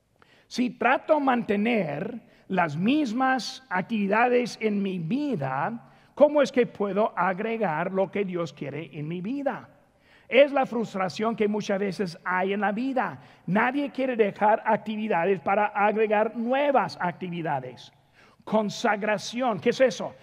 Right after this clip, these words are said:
Que yo consagro mi vida a Dios.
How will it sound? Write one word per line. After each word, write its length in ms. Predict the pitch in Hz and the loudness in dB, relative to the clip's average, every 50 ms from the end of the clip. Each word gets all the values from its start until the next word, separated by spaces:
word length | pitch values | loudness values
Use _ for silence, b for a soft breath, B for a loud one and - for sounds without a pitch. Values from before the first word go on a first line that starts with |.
| b b b b | b b b b
Que 200 | - 226 214 185 | 0 0 0 0
yo 380 | 147 143 196 233 240 247 247 247 | 0 2 4 6 6 6 4 2
consagro 1300 | - 226 214 202 180 139 - - - - 240 277 302 302 254 175 151 151 143 139 139 143 151 170 214 214 - B B B B B | 0 0 0 0 -2 -6 -8 -8 -2 0 4 4 4 4 2 0 -4 -4 -4 -2 -2 0 2 0 0 0 -4 B B B B B
mi 300 | B 202 220 233 226 202 | B 0 0 2 0 0
vida 840 | 156 127 143 202 269 320 311 277 220 156 139 156 156 170 185 190 - - | -2 -2 2 2 4 4 4 2 0 -2 -4 -4 -2 -2 -2 -4 -4 -4
a 160 | 190 196 226 | -4 -4 -2
Dios. 380 | 226 254 311 330 302 - - | 4 8 10 10 10 8 4